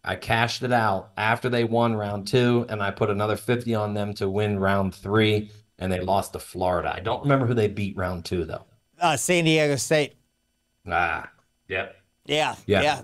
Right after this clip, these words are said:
Speaker 2: that was, yeah. They beat Georgetown on a Friday night, and Saint, I, I s-, I remember watching, and our good friend Billy, uh, was working in the athletic department for Florida Gulf Coast, and he's at University of Oregon now,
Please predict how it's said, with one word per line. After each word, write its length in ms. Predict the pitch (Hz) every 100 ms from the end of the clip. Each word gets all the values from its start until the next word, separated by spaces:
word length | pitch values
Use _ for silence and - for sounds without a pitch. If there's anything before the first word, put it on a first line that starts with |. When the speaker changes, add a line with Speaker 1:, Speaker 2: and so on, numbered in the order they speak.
| 123
Speaker 2:
that 200 | 139 127
was, 180 | 135 135
yeah. 260 | 165 123
They 140 | 127 147
beat 200 | 165 156
Georgetown 540 | 156 170 165 - 165
on 120 | 160 139
a 60 |
Friday 360 | 117 156 160 160
night, 260 | 151 156 139
and 180 | 123
Saint, 280 | 113 147 123
I, 200 | 127 139 -
I 140 | 131
s-, 240 | 131 - - _ _
I 100 | 131
remember 380 | 143 151 147 143
watching, 640 | 131 143 147 160 139 135 -
and 340 | 127 123 120 117
our 140 | 131
good 180 | 117 143
friend 320 | 113 143 127 117
Billy, 380 | 156 165 147 131
uh, 260 | 120 120
was 760 | 110 127 131 120 104 - - - _ _
working 300 | 120 135 135
in 80 | 131
the 140 | 123
athletic 440 | 123 123 131 139 156
department 520 | 113 127 117 113 110
for 200 | - 110
Florida 360 | 104 127 117 107
Gulf 300 | 104 110 110
Coast, 480 | 127 120 131 - - _ _ _ _ _ _ _ _ _ _ _ _
and 680 | 110 107 104 101 101 101 95 -
he's 300 | _ 120 110
at 180 | 117 110 _ _ _
University 580 | 120 107 104 110 110
of 100 | 98
Oregon 380 | 98 139 147 98
now, 380 | 95 101 123